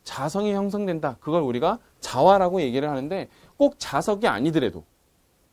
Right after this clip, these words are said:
예, 자석이 아니더라도 우리가 못 같은 거에 자석을 오래 붙여놓으면 잠깐 동안은 못이, 예, 자석의 형태를 갖고 있죠. 그 능력, 그거를 우리가 자화라고 얘기를 하죠. 그 자화가 잘 되느냐 안 되느냐에 따라서 우리가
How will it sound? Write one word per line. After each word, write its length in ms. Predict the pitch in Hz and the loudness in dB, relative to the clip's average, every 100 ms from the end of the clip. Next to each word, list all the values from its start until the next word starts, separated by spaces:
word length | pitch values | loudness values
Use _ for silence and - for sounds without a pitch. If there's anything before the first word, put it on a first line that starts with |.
| _ - | _ -16
예, 200 | 104 92 | -14 -14
자석이 380 | - 113 117 170 | -14 -12 -8 -6
아니더라도 600 | 127 101 104 110 180 180 - _ | -6 -6 -8 -8 -8 -8 -10 _
우리가 280 | 131 147 170 - - - - | -6 -2 -2 -4 -20 -20 -2
못 280 | 127 160 - | 2 2 4
같은 360 | 196 196 185 | 4 4 0
거에 140 | 165 175 | 2 2
자석을 400 | - 139 185 - | 0 -4 -2 0
오래 280 | 156 208 220 | 6 6 6
붙여놓으면 680 | 139 - 180 127 170 175 117 - | 2 -8 -4 -4 -4 -6 -8 -14
잠깐 520 | - 143 170 247 233 | -10 -8 2 2 4
동안은 400 | 233 208 208 214 | 0 0 0 0
못이, 400 | 135 135 233 311 _ _ _ _ _ _ _ _ - | -2 -2 -2 -4 _ _ _ _ _ _ _ _ -12
예, 200 | 170 123 - _ | -8 -8 -10 _
자석의 500 | - 120 143 185 208 | -12 -8 -4 0 0
형태를 300 | 180 160 190 | -2 -4 -8
갖고 240 | 143 - 117 | -8 -8 -10
있죠. 300 | - 208 165 - - - | -6 -8 -8 -16 -20 0
그 340 | 240 214 - _ _ | 4 4 2 _ _
능력, 460 | 156 233 240 185 - _ | 6 8 8 4 -2 _
그거를 320 | - 156 190 | -2 4 4
우리가 300 | 131 110 165 - _ - | 4 0 -2 -4 _ -14
자화라고 1000 | - 113 117 131 117 _ _ 95 95 98 | -4 -2 0 -2 -4 _ _ -16 -14 -14
얘기를 220 | 92 104 | -14 -18
하죠. 220 | 87 85 _ _ _ - | -18 -20 _ _ _ 2
그 140 | 208 | 2
자화가 460 | - 151 165 165 165 | 4 4 4 4 0
잘 320 | - 131 139 | -2 -2 0
되느냐 360 | 143 151 151 - | 0 -4 -6 -6
안 220 | 104 143 | -8 -2
되느냐에 480 | 160 151 127 110 101 | -2 -2 -4 -6 -8
따라서 400 | 123 107 175 185 | -8 -8 -8 -10
우리가 180 | 104 117 | -10 -12